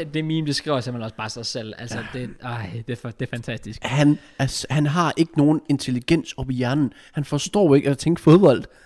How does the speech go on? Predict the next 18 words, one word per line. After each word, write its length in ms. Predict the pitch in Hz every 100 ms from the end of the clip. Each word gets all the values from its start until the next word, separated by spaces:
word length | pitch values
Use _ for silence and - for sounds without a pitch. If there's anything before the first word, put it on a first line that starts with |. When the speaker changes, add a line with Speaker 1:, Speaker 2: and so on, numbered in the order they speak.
| _
Speaker 1:
Og 160 | - 160
jeg 80 | 151
elsker, 220 | 160 151
at 60 |
vi 60 | 135
fik 60 | -
det 80 |
der 200 | 131 117 113
udbrud 340 | 151 139 135 117
frem 220 | - 120
alligevel. 300 | 113 123 110
Jeg 120 | 104
rated 240 | 123 123 113
det. 100 | 110
Ja, 60 | 160
Speaker 2:
Jamen, 200 | 220 220 -
Speaker 1:
bare 100 | 180 175
kom. 160 | 175